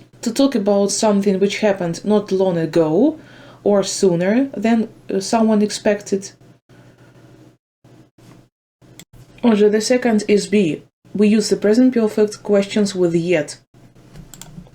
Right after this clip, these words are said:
To talk about something which we expect to happen in the future.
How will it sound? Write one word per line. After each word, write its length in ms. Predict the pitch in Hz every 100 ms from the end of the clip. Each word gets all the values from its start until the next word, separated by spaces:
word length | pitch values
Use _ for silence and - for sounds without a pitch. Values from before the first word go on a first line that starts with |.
| - _ - - - - - - - - - - -
To 100 | 247
talk 220 | 240 247
about 280 | 208 196 190
something 560 | - 226 254 277 285 220
which 160 | 208
we 140 | 202 196
expect 460 | - - 214 -
to 100 | 240
happen 320 | 233 190 190
in 140 | 185 180
the 100 | 190
future. 520 | - 175 156 - -